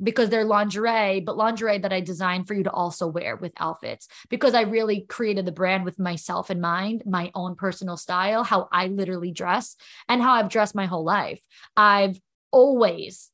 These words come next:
been one to wear corsets and lace and silk and, yeah, lingerie <laughs> as clothing.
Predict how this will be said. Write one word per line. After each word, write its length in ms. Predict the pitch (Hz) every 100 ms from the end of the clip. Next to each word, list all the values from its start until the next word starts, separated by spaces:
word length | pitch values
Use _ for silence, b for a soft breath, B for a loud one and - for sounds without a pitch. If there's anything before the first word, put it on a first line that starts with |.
| _ _
been 160 | 233 214
one 220 | 196 190
to 120 | 196
wear 200 | 185 180
corsets 760 | - 208 202 202 208 - - - -
and 180 | 202 196
lace 400 | 190 220 220 -
and 140 | 202 190
silk 460 | - 196 226 - _ _ _ _
and, 300 | 233 233 220
yeah, 240 | 269 233 -
lingerie 760 | 220 254 226 233 247 262 233 247
<laughs> 40 |
as 160 | 240 -
clothing. 560 | 233 254 226 - 220